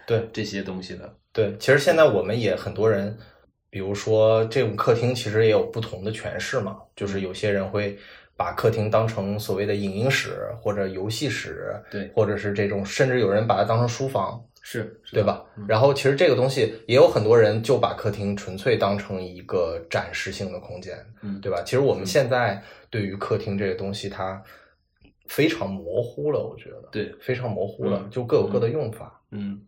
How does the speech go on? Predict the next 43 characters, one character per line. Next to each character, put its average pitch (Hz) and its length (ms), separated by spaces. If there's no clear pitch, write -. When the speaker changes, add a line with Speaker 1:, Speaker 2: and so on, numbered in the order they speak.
Speaker 2:
但 160 120
是 160 140
客 165 240
厅 147 240
在 104 300
经 117 260
历 120 100
这 120 140
么 113 140
长 - 240
时 107 180
间 107 200
的 101 60
一 92 80
个 104 100
演 104 280
变 117 120
的 104 80
过 113 160
程 98 140
中， 92 220
Speaker 1:
嗯。 110 140
Speaker 2:
它 113 120
还 98 240
是 117 160
有 107 200
一 101 200
定 104 180
的 - 140
场 117 200
所 - 140
特 135 200
性 160 280
的， - 100
相 98 200
比 98 80
于 92 140
其 101 260
他 101 240
的 95 260
我 92 120
们 92 100
的， 92 220